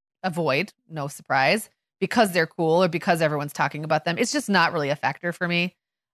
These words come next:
Um, it's just not something that dictates typically the books that I would,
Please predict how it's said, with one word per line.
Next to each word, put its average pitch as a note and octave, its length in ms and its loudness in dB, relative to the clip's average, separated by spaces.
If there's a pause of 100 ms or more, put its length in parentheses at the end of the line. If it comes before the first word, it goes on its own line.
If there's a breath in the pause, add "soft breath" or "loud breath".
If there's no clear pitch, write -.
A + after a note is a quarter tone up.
Um, D3 420 0 (240)
it's - 140 -6
just F3+ 120 -4
not E3+ 200 2
something E3+ 400 -2
that - 260 0
dictates F3+ 560 0 (140)
typically E3 720 0 (180)
the E3+ 60 0
books - 320 -2
that - 160 0
I D3 120 2
would, C#3 320 -2